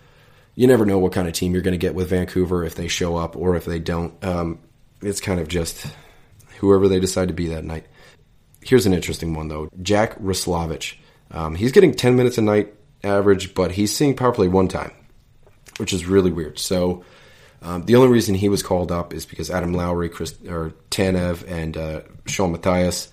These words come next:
if they stay hurt through the bye week, then Roslovic could see some more time again on Saturday. So keep an eye out for that. So these are the games I like this week, guys. Uh, that wraps up the Daily Streamer bit.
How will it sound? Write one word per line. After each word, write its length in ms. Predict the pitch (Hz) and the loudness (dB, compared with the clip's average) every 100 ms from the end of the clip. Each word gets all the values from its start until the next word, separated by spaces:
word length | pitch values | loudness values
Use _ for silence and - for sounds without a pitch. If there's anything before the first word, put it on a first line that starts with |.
| - - _ _ - | -20 -20 _ _ -10
if 180 | 92 | 0
they 140 | 120 135 | 6 6
stay 240 | 139 131 | 8 6
hurt 420 | 95 110 117 - - _ _ _ _ _ - | 8 4 4 -4 -20 _ _ _ _ _ 0
through 220 | 120 135 | 4 4
the 80 | 107 | 4
bye 220 | 85 80 | 0 -4
week, 320 | 80 78 - - | -6 -8 -14 -2
then 420 | 101 95 92 90 | 2 4 2 0
Roslovic 560 | 95 90 98 90 92 - | -6 -2 2 2 2 0
could 200 | 101 90 | 0 0
see 180 | - 92 | -2 -2
some 160 | 92 | -2
more 140 | 87 82 | -2 -2
time 220 | 82 82 | -6 -6
again 280 | 80 82 80 | -6 -10 -8
on 180 | 87 82 | -8 -8
Saturday. 500 | - 92 82 76 80 | -6 -4 -6 -6 -10
So 400 | - 90 85 - - - _ - | -8 -6 -6 -8 -20 -20 _ -18
keep 160 | - 110 | -6 0
an 60 | 101 | 2
eye 100 | 92 | 0
out 140 | 76 | -2
for 80 | 87 | -4
that. 320 | 85 82 - _ _ _ - | -4 -6 -10 _ _ _ -4
So 100 | 117 | 2
these 200 | 147 160 | 4 4
are 40 | |
the 60 | 143 | 2
games 260 | 117 110 95 | 4 4 2
I 40 | |
like 260 | 87 95 92 | 2 0 0
this 160 | - | -4
week, 160 | 85 82 | -6 -4
guys. 320 | 87 85 - | -4 -4 -6
Uh, 180 | 85 82 | -4 -2
that 140 | 92 | 0
wraps 300 | 98 92 - | 2 2 2
up 200 | 87 - | -6 -4
the 200 | 85 82 | -4 -4
Daily 340 | 78 95 92 85 | -2 -2 0 -2
Streamer 380 | - 101 98 90 | 0 0 2 4
bit. 360 | 92 92 - | 2 2 -4